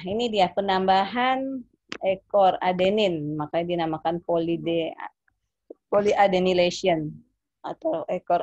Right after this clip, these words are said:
A di ujung tiga. Kenapa dia dinamakan poli A? Karena memang di sebelah ujung tiganya itu banyak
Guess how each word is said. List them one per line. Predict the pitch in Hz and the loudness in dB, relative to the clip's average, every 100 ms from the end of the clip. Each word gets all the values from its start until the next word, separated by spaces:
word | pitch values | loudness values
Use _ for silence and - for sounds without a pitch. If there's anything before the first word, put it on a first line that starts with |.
| - | -2
A | 160 156 175 | -6 -6 -12
di | 170 160 170 | -8 -6 -2
ujung | 185 180 240 247 240 - | -4 -2 -2 -2 -4 -8
tiga. | 190 185 165 170 147 151 _ _ _ _ _ _ _ _ _ | -6 -6 -4 -4 -4 -6 _ _ _ _ _ _ _ _ _
Kenapa | 196 208 214 226 | -6 -2 0 0
dia | 202 180 | 0 -2
dinamakan | 175 165 160 - 196 202 | -2 -2 -4 -2 -4 -4
poli | 190 170 160 156 | -4 -4 -6 -10
A? | 165 160 185 214 202 | -10 -8 -6 -8 -8
Karena | 175 185 | -8 -6
memang | 175 156 156 180 196 202 175 | -6 -8 -6 -8 -8 -8 -10
di | |
sebelah | 160 185 202 226 196 | -10 -12 -8 -6 -4
ujung | 190 175 180 180 | -8 -10 -10 -10
tiganya | 175 170 170 160 156 160 151 | -10 -10 -6 -6 -8 -10 -12
itu | - 196 175 | -12 -12 -6
banyak | 156 147 165 | -6 -6 -8